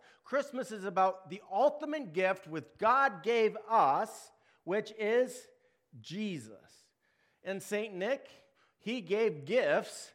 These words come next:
to kids, orphans, to remind them about the gift that God had given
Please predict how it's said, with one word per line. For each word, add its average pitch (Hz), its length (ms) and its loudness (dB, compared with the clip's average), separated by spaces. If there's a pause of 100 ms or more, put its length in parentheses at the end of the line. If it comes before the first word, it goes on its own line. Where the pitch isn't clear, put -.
(340)
to 214 160 -8
kids, 175 760 -2 (180)
orphans, 196 800 -2 (300)
to 202 100 -4
remind 202 540 0
them 190 180 0
about 185 320 0
the 185 80 -8
gift 180 720 -2
that 135 300 -4
God 185 420 2
had 165 280 -8
given 185 500 -2